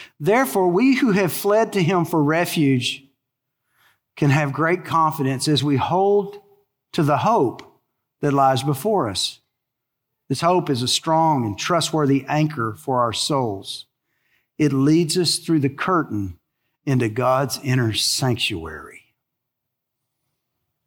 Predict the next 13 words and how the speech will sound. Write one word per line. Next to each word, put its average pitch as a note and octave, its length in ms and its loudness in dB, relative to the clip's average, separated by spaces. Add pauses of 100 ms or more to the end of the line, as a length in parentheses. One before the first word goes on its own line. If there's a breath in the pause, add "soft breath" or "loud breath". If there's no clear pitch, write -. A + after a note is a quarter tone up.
(240)
Twenty C3 280 0
twenty-two's C3+ 680 -2
coming. F2 540 -4 (1900 loud breath)
And D3 140 2
it D3+ 100 0
may D3+ 200 2
be E3+ 180 2
like C#3+ 260 0
that C3 440 -4 (100)
old C3+ 260 0
boyfriend C3 680 0
that A#2+ 120 -6
we've B2 360 -4